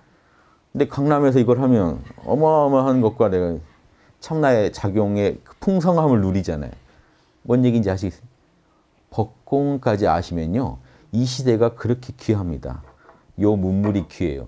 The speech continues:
얘랑 지금, 지금 이 순간 얘랑 제가 하나가 돼보는 체험을 하는 거예요. 참나의 작용으로서 이 컵을 즐길 수가 있어요. 그러면 이,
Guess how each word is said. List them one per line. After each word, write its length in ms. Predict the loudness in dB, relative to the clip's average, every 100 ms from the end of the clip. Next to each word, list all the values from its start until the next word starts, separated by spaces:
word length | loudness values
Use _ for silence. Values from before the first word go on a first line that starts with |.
| -2
얘랑 340 | 0 2 0
지금, 320 | -2 0 0 -2
지금 340 | -4 0 2
이 40 |
순간 440 | 2 0 0 2 4
얘랑 380 | 2 2 -2 -6 _ _ _ _
제가 380 | -4 0 0 -2 _ _ _
하나가 400 | -10 -6 -4 -2
돼보는 400 | 0 0 0 -4
체험을 360 | -6 -6 -6 -6
하는 260 | -8 -10
거예요. 140 | -12 -16 -20 -20 _ _
참나의 480 | -2 2 4 4 2
작용으로서 580 | 0 2 4 2 0 -2
이 80 |
컵을 380 | -4 -6 -4 -2
즐길 300 | -2 -2 -2
수가 280 | -2 -4 -4
있어요. 220 | -4 -4
그러면 160 | -2 0
이, 260 | 0 -2